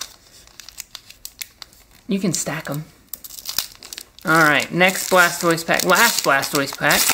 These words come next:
Starting off with a Fairy Energy right up front here. One, two, three. No Fairy Energy anymore. All right, Floral Crown. Ah.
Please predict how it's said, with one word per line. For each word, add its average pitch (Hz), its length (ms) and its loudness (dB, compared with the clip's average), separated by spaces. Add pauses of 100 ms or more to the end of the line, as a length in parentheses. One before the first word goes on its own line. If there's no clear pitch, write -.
(180)
Starting 196 440 4
off 175 200 4
with 151 100 -4
a 135 40 -8
Fairy 165 460 2
Energy 147 380 0
right 175 460 2
up 139 160 2
front - 360 0
here. 139 360 0 (1400)
One, 156 280 -4
two, 151 300 -6
three. 220 500 -4 (1700)
No 151 220 0
Fairy 160 400 2
Energy 190 340 2
anymore. 226 640 2 (1600)
All 160 160 6
right, 139 400 4
Floral 214 640 4
Crown. 165 800 2 (680)
Ah. - 300 2